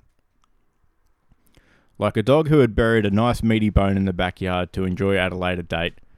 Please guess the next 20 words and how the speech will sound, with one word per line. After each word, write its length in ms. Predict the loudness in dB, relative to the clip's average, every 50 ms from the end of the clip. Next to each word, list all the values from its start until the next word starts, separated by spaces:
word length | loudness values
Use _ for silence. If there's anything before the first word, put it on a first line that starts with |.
| -20 _ _
the 80 | -8 -6
Bulldogs 540 | -2 -2 0 2 2 2 2 0 -2 -8 -8
were 100 | -4 -4
looking 260 | -2 -2 -2 -2 -4
to 100 | -4 -4
continue 420 | -6 -8 -6 -6 -4 -2 -2 -2 -4
feasting 600 | -4 -4 -4 -4 -4 -4 -6 -6 -6 -6 -6 -6
in 140 | -6 -6 -6
the 80 | -4
second 300 | -4 -4 -4 -4 -4 -4
half, 380 | -4 -4 -6 -6 -8 -10 -12 -16 _ _ _ _ _ _ _ _ _ _ _ _ _
but 140 | -8 -8 -6
were 80 | -6 -4
left 220 | -2 -2 -2 -2
scratching 440 | -4 -4 -2 -2 -2 -2 -2 -2 0
their 160 | 0 2 0
heads 260 | 0 -2 -2 -4 -4 -8
at 120 | -10 -10
the 100 | -12 -12
third, 300 | -8 -4 -4 -4 -4 -6